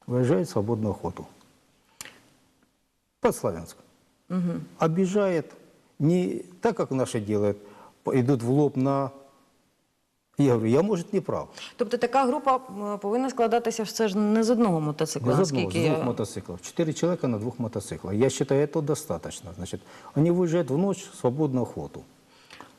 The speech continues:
Speaker 1: За-,
Speaker 2: Добре.
Speaker 1: заїжджають, то об'їжджають той блокпост з бандитами з тила.
Speaker 2: Мгм.
Speaker 1: І кого там? З,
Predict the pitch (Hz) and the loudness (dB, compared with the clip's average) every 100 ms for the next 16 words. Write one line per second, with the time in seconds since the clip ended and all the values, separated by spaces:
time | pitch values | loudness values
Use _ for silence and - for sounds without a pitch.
0 | _ - - 160 - 165 127 175 165 190 | _ 0 2 2 0 -2 0 2 2 2
1 | 180 165 - - 143 131 143 160 - 135 | 2 0 -2 -2 0 0 0 0 2 0
2 | 101 104 131 - - 101 - - _ _ | 0 0 -2 -2 -6 -6 -6 -14 _ _
3 | _ _ _ _ _ _ _ _ _ - | _ _ _ _ _ _ _ _ _ -4
4 | 101 110 101 104 98 95 95 - - _ | 2 2 2 0 -2 -2 -6 -14 -20 _
5 | _ _ _ _ _ - - 139 120 101 | _ _ _ _ _ -6 2 4 2 -2
6 | - - - 175 175 170 - _ - 330 | -10 -16 -10 -8 -8 -10 -20 _ 2 4
7 | 294 247 - - - _ _ _ _ _ | 4 0 -6 -20 -20 _ _ _ _ _
8 | - 156 151 - 92 85 - _ _ - | -2 0 0 -2 -6 -10 -16 _ _ -20
9 | _ _ _ - | _ _ _ -20